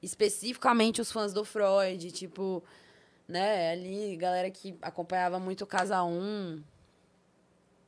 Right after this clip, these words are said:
Eu, nossa, eu já passei muita coisa. De chegar numa cidade, tipo, f-,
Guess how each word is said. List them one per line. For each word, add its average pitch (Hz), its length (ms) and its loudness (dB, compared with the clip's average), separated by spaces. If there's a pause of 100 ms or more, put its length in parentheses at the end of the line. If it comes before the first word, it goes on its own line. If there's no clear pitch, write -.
(500)
Eu, 165 200 -2
nossa, 160 280 -6
eu - 20 -6
já 160 100 -6
passei 160 300 -10
muita 180 220 -6
coisa. 170 200 -4 (360)
De 202 120 -4
chegar 220 380 6
numa 220 180 4
cidade, 202 680 4
tipo, 196 300 -6
f-, - 240 -14